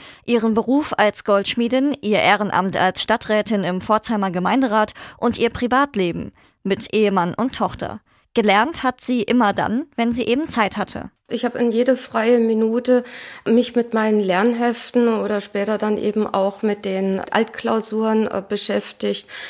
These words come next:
Speaker 2: Das sind ja acht Fächer, für die man lernen muss. Ich musste auch noch eine zweite, äh, Fremdsprache lernen. Das gesamte Lernmaterial hat mich den gesamten Tag durch begleitet.
Speaker 1: In Baden-Württemberg gibt es noch andere Möglichkeiten, sein Abitur nachzuholen. Zum Beispiel Vollzeit an einem Kolleg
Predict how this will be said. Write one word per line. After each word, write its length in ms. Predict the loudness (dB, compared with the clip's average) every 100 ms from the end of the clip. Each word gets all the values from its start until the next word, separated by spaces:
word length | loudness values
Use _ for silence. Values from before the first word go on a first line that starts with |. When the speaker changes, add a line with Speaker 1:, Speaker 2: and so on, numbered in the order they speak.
| -12 -8
Speaker 2:
Das 120 | -2
sind 140 | 0
ja 140 | 0 0
acht 220 | -2 -4
Fächer, 280 | -4 -2 -4
für 220 | -4 -4
die 180 | -2 0
man 460 | 0 0 0 -2 -4
lernen 460 | 0 2 4 2
muss. 320 | 2 2 0
Ich 160 | -4 -8
musste 240 | -8 -6
auch 100 | -6
noch 100 | -6
eine 140 | -6 -6
zweite, 460 | -6 -6 -4 -6
äh, 180 | -4 -6
Fremdsprache 720 | -4 2 2 2 0 0 0 -2
lernen. 400 | 0 0 0 -2
Das 160 | -6 -4
gesamte 380 | 2 2 2
Lernmaterial 840 | 2 4 4 4 2 -2 0 0 0
hat 160 | -2
mich 160 | -4 -2
den 140 | -4
gesamten 580 | -2 -2 -2 -2 -2 -2
Tag 440 | -2 -2 -2 -2 -4
durch 420 | 0 0 0 -6
begleitet. 500 | -4 2 4 4 0 -10 _
Speaker 1:
In 160 | 0 2
Baden-Württemberg 880 | 2 0 0 0 0 0 4 2 0
gibt 200 | -4 -2
es 100 | 0
noch 160 | 0
andere 380 | 2 2 2 2
Möglichkeiten, 720 | 2 2 -2 -6 -2 -2 0
sein 160 | 0 0
Abitur 500 | 0 -2 -4 -2 2
nachzuholen. 720 | 2 2 -2 -6 -4 -4 -6 -12 -20 -20 -2
Zum 200 | 0 2
Beispiel 400 | 2 2 0 0
Vollzeit 500 | 2 2 2 0 0
an 80 |
einem 320 | 0 0 0 -2
Kolleg 520 | -2 0 2 0